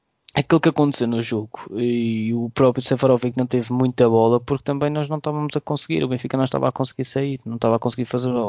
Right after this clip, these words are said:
sair no, no ataque continuado. Eh, e isso dificultou mesmo os próprios centrais do Benfica, que muitas das vezes é onde começam os lances do, do jogo. O, o, o Elton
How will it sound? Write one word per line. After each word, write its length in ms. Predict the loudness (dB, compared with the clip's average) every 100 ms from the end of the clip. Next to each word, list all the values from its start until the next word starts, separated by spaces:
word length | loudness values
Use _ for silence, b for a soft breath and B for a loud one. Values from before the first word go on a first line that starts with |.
| -6 -6
sair 200 | 2 4
no, 160 | 2 0
no 120 | -2
ataque 280 | 0 0 0
continuado. 580 | -4 -4 0 2 0 -4 B B B B B 2
Eh, 300 | 4 6 4
e 160 | 2
isso 120 | 0 0
dificultou 580 | -6 0 0 2 2
mesmo 220 | 4 4 4
os 120 | 2
próprios 300 | 2 2 2 0
centrais 420 | 0 2 2 0
do 80 | -2
Benfica, 460 | -4 -4 -6 -6
que 80 | -6
muitas 220 | -2 -2
das 160 | 0 0
vezes 180 | 2 4
é 60 |
onde 200 | 2 2
começam 440 | -4 -2 -2 0 -2
os 80 |
lances 320 | 0 -4 -4 -8
do, 560 | -6 -4 -4 -6 -8
do 120 | -6 -2
jogo. 240 | 0 -2 -4
O, 260 | -12 -12 2
o, 640 | 6 6 6 2 0 -4 0
o 200 | 4 6
Elton 360 | 4 2 -8